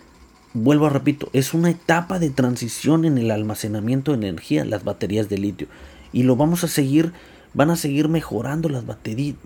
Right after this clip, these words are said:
las baterías de litio en el, en el, en la parte del ánodo, la, la forma en, en cómo se construyen,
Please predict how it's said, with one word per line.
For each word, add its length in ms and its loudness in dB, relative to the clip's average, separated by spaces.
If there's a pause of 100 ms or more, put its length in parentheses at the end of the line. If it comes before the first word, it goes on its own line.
(140)
las 220 -4
baterías 500 -2
de 100 0
litio 380 0 (360)
en 200 0
el, 300 2
en 220 0
el, 320 -2
en 280 -4
la 160 -4
parte 360 -2
del 180 0
ánodo, 540 0
la, 180 -6 (180)
la 140 -4
forma 380 0
en, 100 -2 (120)
en 280 -4
cómo 280 -2
se 120 -6
construyen, 640 -4